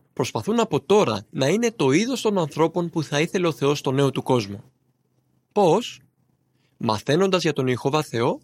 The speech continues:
και για αυτόν που έστειλε, τον Ιησού Χριστό.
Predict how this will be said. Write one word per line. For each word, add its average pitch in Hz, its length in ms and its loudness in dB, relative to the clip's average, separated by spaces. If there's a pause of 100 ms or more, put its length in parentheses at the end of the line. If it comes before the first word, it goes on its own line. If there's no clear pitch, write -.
(120)
και 160 120 -2
για 135 120 0
αυτόν 185 240 0
που 151 140 0
έστειλε, 127 360 -2 (240)
τον 113 180 -4
Ιησού 113 380 0
Χριστό. 143 480 -4